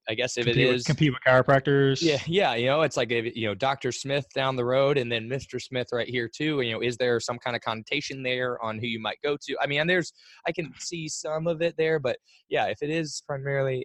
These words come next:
Speaker 1: academia, uh, you know, deciding it should be a doctoral degree, uh, maybe there is some, some undue influence there.
Speaker 2: Yeah, I mean, this one, this one definitely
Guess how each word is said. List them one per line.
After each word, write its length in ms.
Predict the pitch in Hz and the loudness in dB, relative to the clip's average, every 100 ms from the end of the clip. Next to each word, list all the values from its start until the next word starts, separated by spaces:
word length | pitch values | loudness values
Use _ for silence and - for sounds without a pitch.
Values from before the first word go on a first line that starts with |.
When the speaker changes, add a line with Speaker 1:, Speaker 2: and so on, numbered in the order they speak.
| - | -4
Speaker 1:
academia, 760 | 131 - 131 139 135 131 127 - _ _ 113 | -6 -4 -4 -2 0 2 0 -2 _ _ 0
uh, 200 | 110 110 | 2 4
you 180 | 110 110 | 2 0
know, 120 | 104 | -2
deciding 420 | - - 120 123 | -2 0 0 0
it 80 | 117 | -2
should 160 | - 120 | -4 -2
be 80 | |
a 60 | 113 | 0
doctoral 420 | 120 139 - 139 | 0 -2 -2 -6
degree, 400 | 131 143 175 190 | -4 -2 0 2
uh, 80 | 147 | 0
maybe 240 | 135 139 | 0 -2
there 180 | 135 127 | 0 0
is 240 | 127 143 131 | 2 2 -2
some, 380 | 127 117 110 104 | -4 -4 -6 -10
some 180 | - 107 127 | -8 -6 -4
undue 460 | 127 120 123 120 | -4 -2 0 0
influence 560 | 117 110 107 98 - - | -2 -4 -6 -6 -10 -16
there. 540 | - - - _ - - - _ _ _ | -16 -18 -20 _ -20 -20 -20 _ _ _
Speaker 2:
Yeah, 260 | 151 185 165 | 6 8 8
I 40 | |
mean, 120 | 156 | 6
this 160 | 151 180 | 4 4
one, 140 | 214 | 4
this 160 | 170 185 | 2 4
one 100 | 202 | 6
definitely 480 | 160 165 151 131 | 6 4 2 0